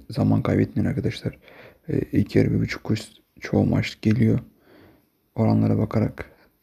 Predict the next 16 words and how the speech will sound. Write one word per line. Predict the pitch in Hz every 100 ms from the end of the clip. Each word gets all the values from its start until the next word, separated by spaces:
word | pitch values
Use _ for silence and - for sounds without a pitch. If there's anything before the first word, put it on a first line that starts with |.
| _ _ _ _ _ _
oynayabilirsiniz | - 107 104 107 113 101 101 101
arkadaşlar. | 101 107 - - - - - - - _ _ -
Takımların | - 107 107 107
son | 107 - 110
haline | 120 110 110
bakarak | 110 110 110 - - _ _ -
değerlendirebilirsiniz | 113 110 113 110 113 117 120 - 117
maçları. | 110 104 - 127 123 _ - - _ -
Onun | 117 110
için | 110 117 143 - -
bu | 113
videonuzu, | 113 113 110 107 - 117 - _ -
e, | 104 104 104
bu | 113 107
videoyu | 107 110 117 123 _ _ _ _ -
izlemenizi | 107 110 107 107 - 110